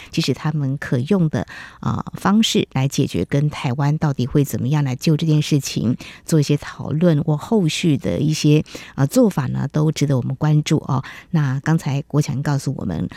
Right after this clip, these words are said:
啊，会看这个选举结果嘛，哈。那至于谈到这个部分，刚有触及到台商，我们就来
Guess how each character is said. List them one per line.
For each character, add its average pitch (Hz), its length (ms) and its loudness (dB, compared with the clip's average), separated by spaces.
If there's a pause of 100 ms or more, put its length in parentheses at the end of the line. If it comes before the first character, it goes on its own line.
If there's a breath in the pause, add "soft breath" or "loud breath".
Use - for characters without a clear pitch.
(120 loud breath)
啊， - 120 -6
会 147 340 0
看 143 260 -8
这 147 100 -4
个 135 120 -4 (120)
选 185 300 4
举 - 160 -2
结 131 240 -2
果 - 200 -2
嘛， - 100 -8
哈。 - 260 -6 (300 loud breath)
那 277 80 2
至 302 120 2
于 196 140 2
谈 147 260 -2
到 190 240 0
这 180 120 0
个 160 40 2
部 165 120 -6
分， 165 180 2
刚 180 180 0
有 131 120 0
触 170 160 -2
及 135 100 -4
到 151 160 -2
台 131 220 -4
商， 185 320 2
我 151 80 2
们 175 160 4
就 196 240 2 (480 loud breath)
来 165 420 4